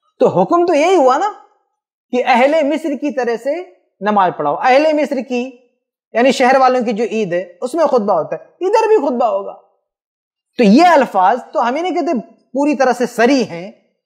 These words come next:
लेकिन इन अल्फाज में तो ये गुंजाइश मिलती है कि इन्होंने घर में जो ईद की नमाज पढ़ी, उसमें खुतबा भी हुआ था। और एक पांचवी चीज पर भी गौर करें कि अनस बिन मालिक रज़ियल्लाहु अन्हु की जो रिवायात हैं, जो सही रिवायात हैं,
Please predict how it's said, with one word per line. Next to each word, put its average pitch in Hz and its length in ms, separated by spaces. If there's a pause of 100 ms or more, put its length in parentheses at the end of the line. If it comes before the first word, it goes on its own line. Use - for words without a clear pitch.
(100)
लेकिन 185 260 (120)
इन 202 140
अल्फाज 175 440
में 240 140
तो 349 100
ये 311 160
गुंजाइश 277 500
मिलती 208 320
है 214 380
कि 214 120
इन्होंने 269 260
घर 214 160
में 233 140
जो 208 160
ईद 208 120
की 214 100
नमाज 180 260
पढ़ी, 226 220 (240)
उसमें 165 220
खुतबा 202 260
भी 320 100
हुआ 277 160
था। 214 380 (320)
और 185 100
एक 202 160
पांचवी 175 280
चीज 190 220
पर 170 100
भी 151 120
गौर 120 180
करें 143 260 (600)
कि 208 80 (140)
अनस 208 320
बिन 170 180
मालिक 160 340
रज़ियल्लाहु 156 540
अन्हु 165 100
की 180 120
जो 135 200
रिवायात 127 720
हैं, 95 160 (320)
जो 143 220
सही 175 380
रिवायात 123 600
हैं, - 120